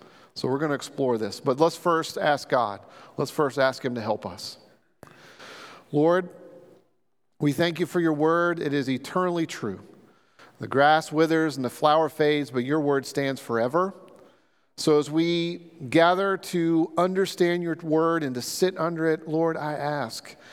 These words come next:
that when we come to worship and we come to your word, that you would help us to not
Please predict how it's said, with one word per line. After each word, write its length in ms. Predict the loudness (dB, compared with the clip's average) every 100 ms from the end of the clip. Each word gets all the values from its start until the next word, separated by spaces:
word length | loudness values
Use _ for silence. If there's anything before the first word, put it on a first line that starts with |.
| -20 -20 -20 _ _ _ _ _ _ _
that 200 | -2 -2
when 140 | -2 -4
we 140 | -4
come 380 | -6 -6 -4 -4
to 120 | -6
worship 580 | -2 -2 -4 -6 -8 -10
and 140 | -8
we 80 | -8
come 380 | -8 -8 -6 -6
to 120 | -6
your 160 | -6 -4
word, 340 | -4 -4 -4
that 100 | -8
you 200 | -8 -2
would 120 | -2 -2
help 320 | -6 -6 -4
us 240 | -6 -6
to 140 | -6 -4
not 580 | -4 -4 -2 -2 -4